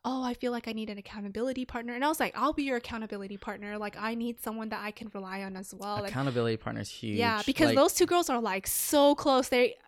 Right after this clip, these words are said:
Speaker 1: they are so accountable with each other constantly. And so it's kinda cool, like, and it's kind of empowering seeing, like, "Oh, those two girls can do it and they're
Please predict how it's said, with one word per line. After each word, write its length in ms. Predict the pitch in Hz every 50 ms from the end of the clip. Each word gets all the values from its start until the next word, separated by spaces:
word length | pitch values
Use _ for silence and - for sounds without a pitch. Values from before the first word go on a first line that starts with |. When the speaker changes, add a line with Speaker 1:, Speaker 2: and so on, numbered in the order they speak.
| -
Speaker 1:
they 180 | - 240 254 262
are 160 | 254 240 247
so 220 | 277 - 247 240 247
accountable 600 | 247 - - 233 233 226 226 214 214 208 190 -
with 200 | - 208 214 -
each 180 | 226 220 - 233
other 280 | 226 208 208 196 196 -
constantly. 580 | - - 247 247 254 - - 220 226 214 214 202
And 100 | 214 220
so 140 | - 233 226
it's 100 | 240 - -
kinda 180 | 349 349 349 -
cool, 240 | - - 339 349
like, 180 | 311 262 254 - - - - -
and 80 | - 269
it's 100 | - -
kind 160 | - 302 294
of 60 | 277
empowering 460 | 285 311 - - 226 220 233 233 233 226
seeing, 220 | - 226 214 214
like, 200 | 208 190 208 - -
"Oh, 160 | 254 277 269
those 220 | 233 - 208 240 -
two 160 | - 320 302
girls 220 | 247 226 220 240 -
can 160 | - 220 190
do 140 | 202 220 233 220
it 80 | -
and 120 | 196 196 196
they're 200 | 208 214 214